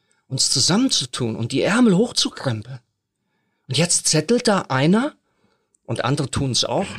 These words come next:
<clears throat> diesen Krieg an, der hoffentlich nicht noch weiter sich ausbreitet, am Ende zum, zum, zum, ähm, Atomkrieg. Und das, das schürt bei mir nochmal die Ängste, wenn, weil dieses, die Krisen verstärken sich so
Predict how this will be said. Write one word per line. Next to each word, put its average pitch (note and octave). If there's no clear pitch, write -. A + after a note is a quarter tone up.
<clears throat> -
diesen D#3
Krieg C3
an, F#3
der C3
hoffentlich C#3+
nicht -
noch C#3
weiter D3+
sich C3
ausbreitet, D#3+
am -
Ende C3
zum, A#2+
zum, A#2
zum, A#2
ähm, A#2
Atomkrieg. C#3+
Und B2
das, -
das D3
schürt -
bei D3
mir E3
nochmal F#3+
die -
Ängste, D3+
wenn, D3+
weil C#3
dieses, C#3+
die C3+
Krisen F3+
verstärken D3
sich -
so B2+